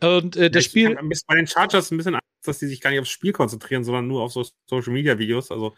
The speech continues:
Speaker 2: teilweise hab ich das Gefühl, taktisch müssten die sich mehr, mehr Zeit dafür, äh, drauf konzentrieren. Aber, ähm, ja, ich, ich warte darauf, dass irgendein E L F-Team in Zukunft Red Stallion heißt. Das würde mich sehr freuen.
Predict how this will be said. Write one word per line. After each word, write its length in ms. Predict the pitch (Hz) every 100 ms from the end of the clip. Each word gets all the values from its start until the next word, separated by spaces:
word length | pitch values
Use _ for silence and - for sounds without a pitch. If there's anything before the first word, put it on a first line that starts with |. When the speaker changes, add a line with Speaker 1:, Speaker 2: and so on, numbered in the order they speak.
| - - _
Speaker 2:
teilweise 220 | - 117 123
hab 80 |
ich 60 | 120
das 60 | -
Gefühl, 280 | 113 131
taktisch 400 | 123 - - -
müssten 260 | 113 120 -
die 80 | 113
sich 140 | 113
mehr, 280 | 117 120 117
mehr 160 | 117 113
Zeit 280 | - 113 107
dafür, 340 | 110 - 98 -
äh, 260 | 110 104 104 - _ _ _
drauf 140 | 113 -
konzentrieren. 600 | 110 101 98 117 117 117
Aber, 440 | 98 104 104 92
ähm, 240 | 98 104 101
ja, 180 | 110 -
ich, 220 | - -
ich 160 | 127 -
warte 280 | 123 160 139
darauf, 340 | 131 127 -
dass 220 | 123 113
irgendein 400 | - 127 123 120
E 80 | 107
L 100 | 113
F-Team 560 | 110 - - 117 117 107
in 80 |
Zukunft 400 | 104 117 113 104
Red 160 | 110 110
Stallion 460 | - 104 110 101 90
heißt. 240 | 90 -
Das 100 | -
würde 140 | 98
mich 160 | 98 92
sehr 120 | 92
freuen. 220 | - 90